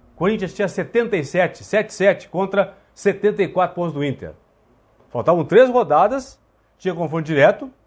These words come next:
como tem agora entre Inter e Flamengo, fora de casa, como agora também no Maracanã. O Inter três pontos atrás do Corinthians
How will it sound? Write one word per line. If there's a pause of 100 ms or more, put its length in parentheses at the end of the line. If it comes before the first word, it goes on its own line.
(320)
como
tem
agora
entre
Inter
e
Flamengo, (260)
fora
de
casa, (160)
como
agora
também
no
Maracanã. (520)
O
Inter
três
pontos
atrás
do
Corinthians